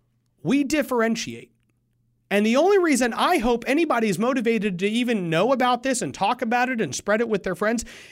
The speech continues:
is so that it stops. These kids deserve protection. They're currently being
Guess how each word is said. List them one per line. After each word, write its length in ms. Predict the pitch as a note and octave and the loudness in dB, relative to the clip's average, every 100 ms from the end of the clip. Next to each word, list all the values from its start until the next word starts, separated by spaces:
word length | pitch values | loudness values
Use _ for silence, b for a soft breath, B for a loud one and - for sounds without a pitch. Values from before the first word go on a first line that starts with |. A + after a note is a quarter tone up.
| B | B
is 200 | A#3+ A3+ | -4 -2
so 260 | - C4 B3 | 0 0 2
that 340 | A#3 A3+ A3+ _ _ _ | 2 0 0 _ _ _
it 400 | A#3 A3+ A3+ _ | 0 0 -2 _
stops. 1160 | - - - - C4+ C4+ F#3+ - - - - - _ _ _ _ _ _ _ _ _ _ _ _ _ _ - | -8 -6 -6 -4 0 0 -2 -8 -10 -8 -10 -14 _ _ _ _ _ _ _ _ _ _ _ _ _ _ -2
These 220 | A3+ - | 0 0
kids 840 | - - E4+ D4 F3+ F#3+ - - - _ _ _ _ _ _ _ | -2 0 2 2 0 -2 -6 -6 -10 _ _ _ _ _ _ _
deserve 960 | G#3+ G3+ E3 B3 B3 D3 C3+ C3 C#3+ - _ _ _ _ _ _ | -2 -2 0 2 2 2 -2 -6 -10 -18 _ _ _ _ _ _
protection. 640 | G3+ F#3+ - C#4+ - - - _ _ _ _ _ _ _ _ _ _ _ _ _ _ _ | -6 -4 -6 -6 -8 -16 -18 _ _ _ _ _ _ _ _ _ _ _ _ _ _ _
They're 140 | F#3 F#3 | -4 -4
currently 920 | F#3 - D4 C#4+ G3 C3+ A#2 A2+ - _ _ _ _ | -6 -4 -2 -2 -4 -8 -8 -10 -18 _ _ _ _
being 560 | E3 D3+ B2 A2+ A2+ | -4 -2 -4 -6 -10